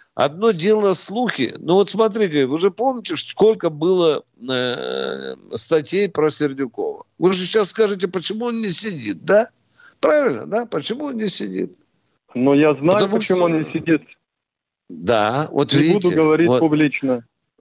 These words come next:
Speaker 1: А почему же вы боитесь, а? Ну, <laughs> почему
Speaker 2: А
Speaker 1: же
Speaker 2: я
Speaker 1: вы
Speaker 2: не
Speaker 1: боитесь?
Speaker 2: боюсь. Я
Speaker 1: <laughs> Да,
Speaker 2: постарше
Speaker 1: да.
Speaker 2: вас, мне уже бояться нечего.
Speaker 1: Так, так я понимаю. Так, ну а почему же вы назовете, почему? Он... Чего же, мы, мы ж фамилию вашу не спрашиваем.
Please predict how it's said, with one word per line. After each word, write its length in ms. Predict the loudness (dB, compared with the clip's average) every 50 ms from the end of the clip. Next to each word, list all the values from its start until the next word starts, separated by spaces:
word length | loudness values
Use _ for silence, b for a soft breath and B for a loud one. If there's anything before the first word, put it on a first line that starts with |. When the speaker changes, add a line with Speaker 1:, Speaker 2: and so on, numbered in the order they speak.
| _ _ _ _ _ _ _ -4
Speaker 1:
А 280 | -2 0 0 0 -2
почему 340 | -4 -4 -2 -2 0 0 0
же 80 | 0 0
вы 80 | -2
боитесь, 680 | 0 0 2 2 2 0 -2 -4 -6 -10 -10 -6 -4
а? 480 | -2 -2 -2 -4 -6 -10 -12 -10 -10 -8
Ну, 320 | -8 -8 -8 -8 -8 -6
<laughs> 20 | -4
почему 300 | -4 -2 -2 0 0 0 0
Speaker 2:
А 40 | 0
Speaker 1:
же 80 | 2 2
Speaker 2:
я 60 | 2
Speaker 1:
вы 60 | 2 2
Speaker 2:
не 60 | 4
Speaker 1:
боитесь? 500 | 4 4 2 2 2 2 2 0 -2 -2
Speaker 2:
боюсь. 380 | -4 -2 -2 0 0 0 0 0
Я 100 | 0 2
Speaker 1:
<laughs> 0 |
Да, 60 | 2
Speaker 2:
постарше 460 | 2 2 4 4 4 4 4 4 4 2
Speaker 1:
да. 60 | 4
Speaker 2:
вас, 200 | 4 4 2 2 0 2
мне 100 | 2 2
уже 200 | 4 4 2 2
бояться 420 | 4 4 4 4 2 2 2 2
нечего. 480 | 2 4 4 2 2 2 2 2 2 0 -2 -6 -4
Speaker 1:
Так, 300 | -4 -4 -4 -4 -4 -2
так 180 | 0 0 0 2
я 140 | 2 2 2
понимаю. 760 | 2 0 0 2 2 2 2 2 2 2 2 2 2 2 2 0
Так, 160 | 0 -2 0
ну 140 | 2 0 0
а 40 | 0
почему 380 | 0 -2 -2 -2 0 0 0
же 140 | 0 0 0
вы 120 | 0 -2 -4
назовете, 520 | -4 -4 -2 -2 -2 -2 -4 -6 -8 -8
почему? 680 | -6 -4 -4 -4 -4 -4 -6 -6 -6 -8 -8 -8 -8 -10 b b b b b
Он... 320 | -2 -2 0 0 -2 -6 -6
Чего 220 | -4 0 2 2 2
же, 120 | 2 0
мы, 160 | -2 -4 -2
мы 120 | 0 0 0
ж 40 | 2
фамилию 480 | 2 0 0 0 -2 0 0 0 2
вашу 340 | 2 2 0 0 0 -4 -6
не 140 | -6 -6 -8
спрашиваем. 680 | -8 -6 -2 0 2 2 0 0 -2 -6 -4 -6 -6